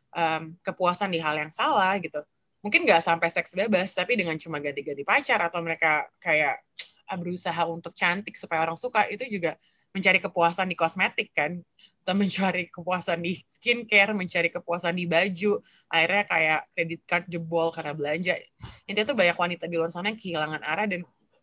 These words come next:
I do have a heart for them, karena maksudnya gue, gue bersyukur kalau misalkan gue udah tahu identitas gue, tapi banyak orang yang belum tahu identitasnya,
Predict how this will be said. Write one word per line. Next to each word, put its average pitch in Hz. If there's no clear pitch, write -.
I 170
do 208
have 180
a 160
heart 165
for 156
them, 156
karena 185
maksudnya 190
gue, 214
gue 208
bersyukur 190
kalau 160
misalkan 165
gue 170
udah 170
tahu 151
identitas 151
gue, 175
tapi 208
banyak 160
orang 190
yang 190
belum 151
tahu 151
identitasnya, 165